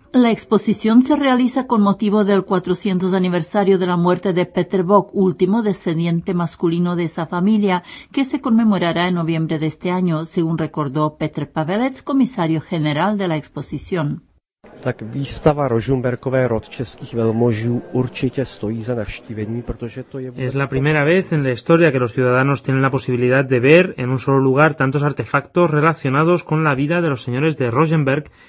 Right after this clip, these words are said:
Speaker 3: y su legado histórico-cultural. Pasarán seguramente otros cuatrocientos años para que se efectúe algo semejante. Hay aquí un sinnúmero de documentos que esclarecen acontecimientos históricos menos conocidos y obras artísticas casi desconocidas.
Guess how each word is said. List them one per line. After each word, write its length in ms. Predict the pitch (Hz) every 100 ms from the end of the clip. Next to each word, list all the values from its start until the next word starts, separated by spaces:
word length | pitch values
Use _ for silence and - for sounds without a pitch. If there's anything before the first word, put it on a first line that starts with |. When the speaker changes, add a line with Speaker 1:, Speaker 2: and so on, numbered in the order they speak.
| _
Speaker 3:
y 100 | 131
su 120 | 151
legado 380 | 143 117 127 135
histórico-cultural. 1080 | 135 - 135 123 127 123 117 120 139 123 95 - - _
Pasarán 320 | 131 117 170
seguramente 500 | 180 190 165 165 175
otros 240 | 170 170 -
cuatrocientos 540 | 143 127 113 170 151
años 320 | 185 185 113
para 220 | - 113
que 80 | 110
se 100 | 110
efectúe 420 | 113 110 135 135
algo 180 | 127 131
semejante. 680 | 131 123 107 151 143 120 107 - _ - _
Hay 180 | - 131
aquí 380 | 135 135 151 170
un 220 | 165 151
sinnúmero 480 | 139 139 143 160 165
de 60 | 139
documentos 720 | 131 131 139 151 160 180 -
que 100 | 147
esclarecen 600 | - 131 127 147 - 175
acontecimientos 760 | 156 143 131 113 127 139 143 135
históricos 580 | 117 156 156 156 170
menos 280 | 147 156 151
conocidos 720 | - 160 127 135 143 151 - _ _ _
y 120 | 127
obras 240 | 127 143 131
artísticas 680 | 117 135 131 151 143 147
casi 280 | - 131 143
desconocidas. 840 | 127 - 117 110 160 143 120 110